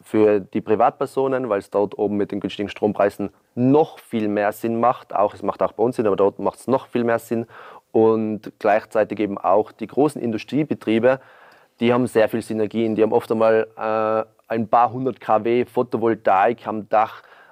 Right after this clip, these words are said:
wo man dann auch die Heizungen im Sommer nutzen kann, um bessere Einspeisevergütungen für den Überschussstrom bekommt, wenn man natürlich noch halt auch die Abwärme losbekommt, indem man sie rausstellt oder wo auch immer.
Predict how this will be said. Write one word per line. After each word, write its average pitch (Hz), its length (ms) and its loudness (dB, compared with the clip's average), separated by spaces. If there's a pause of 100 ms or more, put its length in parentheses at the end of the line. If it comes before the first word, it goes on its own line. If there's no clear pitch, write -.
wo 107 160 -2
man 110 140 0
dann 104 180 2
auch 101 180 2
die 110 160 -4
Heizungen 113 540 0
im 117 180 -6
Sommer 120 320 0
nutzen 123 360 -2
kann, 113 320 -2
um 117 460 -2 (160)
bessere 117 380 0
Einspeisevergütungen 117 1080 -2
für 113 100 0
den 113 100 0
Überschussstrom 117 840 0 (280)
bekommt, - 920 -4
wenn 110 120 0
man 113 100 0
natürlich 107 400 0
noch 107 140 -2
halt 107 120 0
auch 101 140 2
die - 120 -4
Abwärme 107 400 0
losbekommt, 107 640 -2
indem 104 260 -2
man 104 60 -4
sie 104 140 -2
rausstellt 98 520 -2
oder 92 160 -2
wo 95 100 2
auch 95 180 2
immer. 110 280 -2